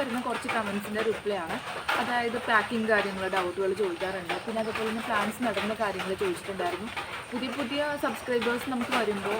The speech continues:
അവർക്ക് ഒത്തിരി ഡൗട്ടുകൾ ഉണ്ടാവുമല്ലോ, ഒരു പഴയ വീഡിയോസ് കാണണമെന്നില്ല. അപ്പോൾ അങ്ങനെയുള്ളവർക്ക് വേണ്ടിയിട്ടുള്ള ഒരു വീഡിയോ ആണ് കേട്ടോ. പിന്നെ ഇന്ന് കുറച്ച് പാക്ക് ചെയ്യാനുണ്ട്. അപ്പോൾ ഞാൻ വിചാരിച്ചു അത് നിങ്ങൾ just ഒന്ന് കാണിച്ചിട്ട് പാക്ക് ചെയ്യാമെന്ന്. ആ, വളരെ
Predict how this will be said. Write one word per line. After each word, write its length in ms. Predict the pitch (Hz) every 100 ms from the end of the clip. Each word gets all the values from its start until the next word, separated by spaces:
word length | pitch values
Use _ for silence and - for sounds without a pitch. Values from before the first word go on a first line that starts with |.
| -
അവർക്ക് 200 | 208 202
ഒത്തിരി 180 | 214 220 226
ഡൗട്ടുകൾ 340 | 202 185 208 214
ഉണ്ടാവുമല്ലോ, 380 | 202 180 180 180
ഒരു 100 | 170 214
പഴയ 200 | 190 190
വീഡിയോസ് 300 | 208 202 208 240
കാണണമെന്നില്ല. 500 | 208 190 214 220 175 220 - - -
അപ്പോൾ 120 | - 285
അങ്ങനെയുള്ളവർക്ക് 520 | 269 302 330 302 - 311
വേണ്ടിയിട്ടുള്ള 460 | 269 247 247 226 247 -
ഒരു 100 | 233 233
വീഡിയോ 240 | 220 202 202
ആണ് 120 | 175
കേട്ടോ. 180 | 165 196 226 247
പിന്നെ 140 | 208 208
ഇന്ന് 140 | 220 247
കുറച്ച് 220 | 247 - 254
പാക്ക് 160 | 208
ചെയ്യാനുണ്ട്. 280 | 220 220 185
അപ്പോൾ 140 | - 190
ഞാൻ 60 | 190
വിചാരിച്ചു 300 | 190 196 196 208
അത് 80 | 196
നിങ്ങൾ 180 | 196 196 214
just 160 | - 208
ഒന്ന് 120 | 208
കാണിച്ചിട്ട് 400 | 214 175 180 - 220
പാക്ക് 200 | 180 -
ചെയ്യാമെന്ന്. 400 | 196 170 170 190 262 - - - -
ആ, 120 | 208 208
വളരെ 280 | 214 247